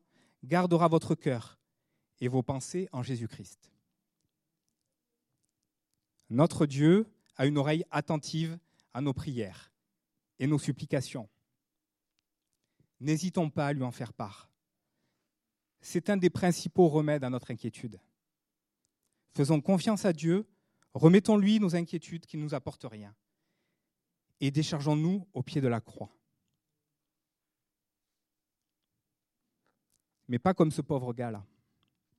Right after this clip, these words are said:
derrière moi. Je l'ai trouvé sur Facebook, ce gars, récemment. Il est drôle, ce gars,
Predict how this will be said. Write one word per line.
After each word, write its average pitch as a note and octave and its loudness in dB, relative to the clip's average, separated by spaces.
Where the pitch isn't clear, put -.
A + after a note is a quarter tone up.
derrière A#2+ -8
moi. G#2+ -12
Je B2+ -12
l'ai B2+ -4
trouvé C#3 -2
sur C3 -6
Facebook, C3 -8
ce - -12
gars, A2 -10
récemment. A2 -12
Il D3+ -2
est F#3+ 4
drôle, G3 2
ce - -6
gars, D3 -2